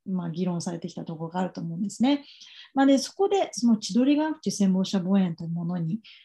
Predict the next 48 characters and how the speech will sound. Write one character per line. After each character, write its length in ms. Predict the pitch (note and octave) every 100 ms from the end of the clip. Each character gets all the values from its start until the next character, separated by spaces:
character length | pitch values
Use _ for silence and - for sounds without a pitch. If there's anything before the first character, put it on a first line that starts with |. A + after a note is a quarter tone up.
| _ _
ま 120 | - -
あ、 40 |
注 160 | - F#3+
目 200 | F3+ -
さ 120 | G3
れ 60 |
て 100 | F#3
い 20 | G3
る 80 |
の 120 | F3+ D#3+
は、 220 | B3 - _ -
ま 100 | F3
あ、 20 |
非 60 | E3+
常 160 | F#3+
に、 280 | F#3 F#3 G3 - _ _ -
え 560 | F#3+ F#3 F#3 F#3+ G3+
ー、 340 | _ _ _ G3
ま 160 | G3+
あ、 80 | G3+ _ _ _ _ _ _
オ 80 | A3+
リ 140 | G#3
ジ 120 | F#3 G3
ナ 140 | G3
ル 140 | F3
で、 440 | E3 A#3+ A#3+ F#3+ -
え 160 | F#3+ F#3+
ー、 20 |
大 100 | F#3+
き 160 | -
な、 240 | G#3+ F3 -
あ 160 | A3+ E3
の、 560 | D#3+ D#3+ D#3+ E3 F#3 _ _ -
意 120 | F#3+
義 240 | E3+ F3
が 120 | D#3 E3+
あ 40 |
る 140 | F3
と 80 | -
思 180 | E3+ G3
う 20 |
ん 40 | F3+
で 80 |
す 120 | F3 -
け 80 | E3+
れ 60 |
ど 100 | E3+
も、 260 | G3 G#3